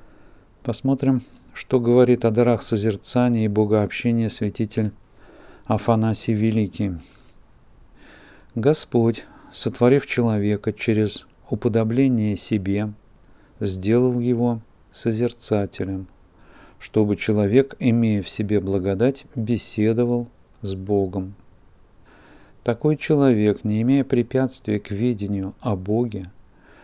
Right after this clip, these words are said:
по чистоте своей непрестанно созерцает отчий образ Бога Слова, по образу которого и сотворен». И далее о нашей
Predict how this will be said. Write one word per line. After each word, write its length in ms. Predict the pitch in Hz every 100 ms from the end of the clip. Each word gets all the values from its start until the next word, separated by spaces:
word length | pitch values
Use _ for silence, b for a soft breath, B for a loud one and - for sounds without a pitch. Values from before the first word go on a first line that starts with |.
| b b
по 100 | -
чистоте 680 | - 123 - - 107 - 127
своей 580 | 131 - 104 98 92 87 - - -
непрестанно 1080 | 117 113 - 98 - - 113 123 127 127 131
созерцает 920 | - - 98 104 - - 110 110 -
отчий 440 | 107 104 - - -
образ 680 | - 107 101 101 101 - - _ b b b b
Бога 560 | - 92 110 107 113 113 -
Слова, 760 | - - 107 104 98 92 98 90 - - - b b b
по 80 | -
образу 460 | 104 98 98 95 -
которого 720 | - 95 - 127 131 123 123 - -
и 220 | 117 151 - -
сотворен». 840 | - 113 - 107 104 92 90 85 - - - - - _ B B B B B B B B -
И 80 |
далее 560 | 113 110 113 104 101 95
о 100 | -
нашей 460 | 101 104 98 113